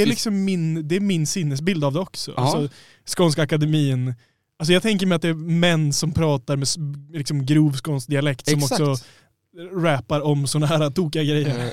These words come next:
Speaker 1: jag tar först upp då, det finns ju den här gruppen Music, nej, de heter De Viktiga Skorna,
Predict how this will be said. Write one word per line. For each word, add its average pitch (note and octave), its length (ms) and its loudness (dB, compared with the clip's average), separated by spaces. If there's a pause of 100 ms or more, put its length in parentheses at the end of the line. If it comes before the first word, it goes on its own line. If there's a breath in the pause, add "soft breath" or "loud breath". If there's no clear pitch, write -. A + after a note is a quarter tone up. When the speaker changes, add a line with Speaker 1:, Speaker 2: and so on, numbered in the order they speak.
Speaker 1:
jag C#3+ 160 -2
tar E3 100 0
först - 300 0
upp D3+ 140 0
då, C3 240 2
det B2+ 80 -4
finns C3+ 220 -2
ju B2+ 100 2
den A#2+ 100 2
här B2 60 2
gruppen A2+ 520 0
Music, B2+ 520 0 (160)
nej, C#3+ 240 2
de C3+ 100 0
heter B2+ 240 0
De B2+ 160 0
Viktiga B2 300 -2
Skorna, - 420 -8